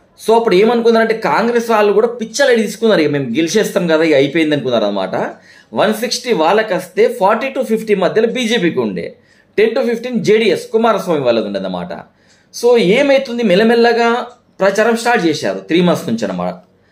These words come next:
ప్రచారం చే-, స్టార్ట్ చేసినప్పుడు కాంగ్రెస్ వాళ్ళు, ఆ, సోనియా గాంధీ రాలే, లాస్ట్లో వచ్చింది, కానీ రాహుల్ గాంధీ, ప్రియాంక గాంధీ, ఆ, సిద్దిరామయ్య, వాళ్ళ పీసీసీ ప్రెసిడెంట్ డీకే శివకుమార్,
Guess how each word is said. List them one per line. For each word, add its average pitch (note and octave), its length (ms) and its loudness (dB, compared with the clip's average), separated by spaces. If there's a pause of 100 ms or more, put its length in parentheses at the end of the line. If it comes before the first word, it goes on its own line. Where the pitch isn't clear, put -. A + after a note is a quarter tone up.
(300)
ప్రచారం B3 460 2
చే-, G#3+ 60 4
స్టార్ట్ F#3+ 360 0
చేసినప్పుడు F#3 800 0 (160)
కాంగ్రెస్ G#3+ 400 0
వాళ్ళు, G3 380 4 (440)
ఆ, D3+ 200 0 (100)
సోనియా F#3 280 2
గాంధీ F3 400 2
రాలే, D#3 280 2
లాస్ట్లో D3+ 340 0
వచ్చింది, D3+ 260 -6
కానీ E3+ 160 -2
రాహుల్ D#3+ 340 2
గాంధీ, D#3 340 0
ప్రియాంక D#3 400 0
గాంధీ, D3 560 -2 (500)
ఆ, C#3+ 140 0
సిద్దిరామయ్య, D3+ 1160 2 (120)
వాళ్ళ C#3+ 160 2
పీసీసీ D#3 360 0
ప్రెసిడెంట్ D3+ 920 0 (280)
డీకే D#3 340 2
శివకుమార్, D3 680 2